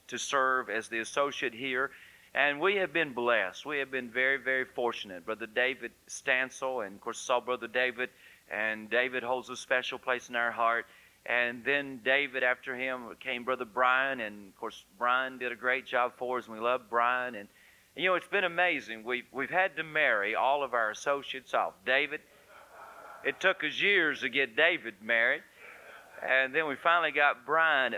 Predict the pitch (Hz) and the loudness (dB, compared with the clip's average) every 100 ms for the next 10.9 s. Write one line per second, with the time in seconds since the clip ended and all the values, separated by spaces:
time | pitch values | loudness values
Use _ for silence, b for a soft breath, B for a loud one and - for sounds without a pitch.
0 | - 120 123 110 107 117 101 95 117 113 | -6 0 2 4 2 -4 -10 0 0 0
1 | - 123 117 117 175 180 151 143 123 139 | -2 0 0 0 0 0 0 -4 -2 0
2 | 127 120 117 117 113 - 113 113 104 120 | 2 2 -2 -2 -2 -2 0 0 0 -4
3 | 123 113 113 110 98 104 98 113 107 - | -8 -6 -2 -2 -4 -12 -4 0 0 -4
4 | B B B - 113 110 107 107 101 98 | B B B -4 0 0 0 -4 -8 -4
5 | 117 - 123 120 113 127 117 120 117 110 | -6 -2 2 2 0 -8 -8 -6 -4 -2
6 | 104 101 - 143 135 117 113 110 104 107 | 0 0 -2 0 0 0 0 0 -2 -14
7 | - 113 107 107 110 107 - 104 104 104 | -8 -4 -2 0 0 0 -6 -16 -12 -4
8 | 117 113 110 110 107 87 110 - 113 110 | -4 -2 -2 0 0 -4 -6 -10 -4 0
9 | 104 104 101 101 110 104 - 120 101 107 | 0 -2 -8 -6 -6 -8 -8 -8 -8 -6
10 | 107 104 107 101 101 101 127 113 | -4 -4 -6 -12 -12 -4 -2 -2